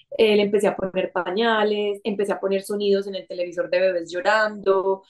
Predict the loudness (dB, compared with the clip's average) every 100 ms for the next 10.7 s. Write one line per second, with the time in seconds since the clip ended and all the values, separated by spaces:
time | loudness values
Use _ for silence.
0 | -20 -20 _ _ -2 0 0 2 6 8
1 | 8 6 2 -2 -2 -4 -4 -6 -4 -2
2 | -2 -4 -4 0 2 2 2 0 -2 _
3 | _ 2 2 4 2 2 2 0 -4 -6
4 | -8 -6 -4 -4 -2 0 0 2 2 2
5 | 0 -2 -2 -2 0 0 0 0 0 -6
6 | -4 -4 -2 2 2 4 2 -2 _ _
7 | _ _ _ 0 4 4 4 4 2 2
8 | 0 2 2 2 2 2 0 -2 -4 -10
9 | -14 _ _ _ _ _ -14 0 2 4
10 | 4 6 6 6 8 6